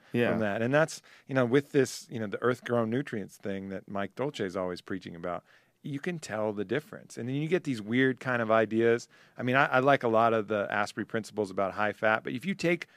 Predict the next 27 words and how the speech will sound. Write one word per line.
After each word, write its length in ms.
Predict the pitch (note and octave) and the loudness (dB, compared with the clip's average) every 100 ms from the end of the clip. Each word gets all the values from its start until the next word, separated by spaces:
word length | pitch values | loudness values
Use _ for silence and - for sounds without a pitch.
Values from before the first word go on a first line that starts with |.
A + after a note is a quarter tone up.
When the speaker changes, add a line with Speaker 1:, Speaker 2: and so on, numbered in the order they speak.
| _ | _
Speaker 2:
some 220 | - C#3 | 0 0
of 60 | D3+ | 4
that 160 | B2+ | 2
stuff 280 | - C3+ A#2 | 2 2 2
too 200 | - C3+ | 0 0
literally 480 | A#2+ B2 C3+ A2 G2 | 2 4 4 2 0
and 80 | F2+ | -4
start 260 | - G#2+ G2 _ _ | -4 -4 -4 _ _
hammering, 540 | - B2 C3+ C3 A#2 G#2 | -6 -2 0 0 -2 -2
like, 180 | G2+ G2 | -4 -2
lots 340 | G#2 A#2 - | -2 -2 -2
of 120 | G2+ | -6
butter, 400 | F2+ A#2 G#2+ F2+ _ _ _ - | 2 2 2 -2 _ _ _ -10
and 200 | A2+ A#2 - | -10 -10 -12
I, 100 | - D#3 | -14 -12
you 160 | D3 | -10
just 260 | G3+ D4 - | -6 -6 -4
don't 260 | C#3+ D3 - | -6 -6 -8
feel 340 | - A2+ A#2 | -4 0 2
that 360 | G2 G#2 F#2+ G#2 | 2 -2 -4 -6
great 440 | E2+ F#2 F2+ - - | -8 -6 -6 -10 -6
all 180 | G2 F2+ | -4 -4
the 80 | F2 | -2
time, 80 | A2+ | 0
Speaker 1:
Yeah. 320 | G#2 F#2+ E2+ | 0 -2 -4
Speaker 2:
you 80 | G2+ | -4
know? 200 | A#2 | -4